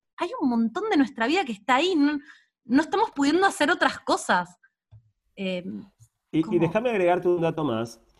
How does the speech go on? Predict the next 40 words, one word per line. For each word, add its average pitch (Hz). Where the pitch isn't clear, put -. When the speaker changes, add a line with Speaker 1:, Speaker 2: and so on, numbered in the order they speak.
Speaker 2:
que 165
es 165
que 170
cuando 151
el, 139
el 139
producto 170
que -
las 131
empresas 131
venden 107
es 120
tu 143
tiempo, 101
porque 110
básicamente 143
lo 120
que 113
Facebook 151
le 120
vende 139
a 135
los 117
anunciantes 135
es 120
tu 120
tiempo, 135
lo 110
que 107
YouTube 110
le 139
vende 123
a -
los 117
anunciantes 117
es 110
tu 120
tiempo, 131
o -
sea, 117